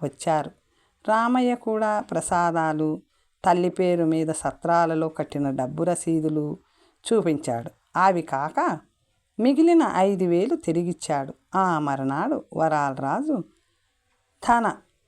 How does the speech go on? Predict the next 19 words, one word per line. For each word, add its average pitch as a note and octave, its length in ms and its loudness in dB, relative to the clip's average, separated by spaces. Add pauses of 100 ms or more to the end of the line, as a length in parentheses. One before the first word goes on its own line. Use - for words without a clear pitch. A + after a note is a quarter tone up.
(120)
సంస్థలో F#3+ 760 0
అందరినీ E3 600 0
పిలిపించి D3 840 -4
సమావేశం D#3 800 -2
ఏర్పాటు D#3 460 -2 (100)
చేశాడు. D#3+ 420 -2 (720)
"మిత్రులారా, E3 840 0 (220)
నా F#3+ 280 2
వారసుడిని D#3+ 720 0 (100)
ఎన్నిక F3 360 0 (160)
చేయడానికి E3 540 -2
నేను F3 340 2
పెట్టిన G#3 480 -4 (600)
పోటీ C4 320 6
ముగించుకొని F3+ 800 0 (100)
నా F3 220 2
ఇద్దరు D#3 320 -2
కొడుకులు F3 440 -4
వచ్చారు. D3+ 520 -4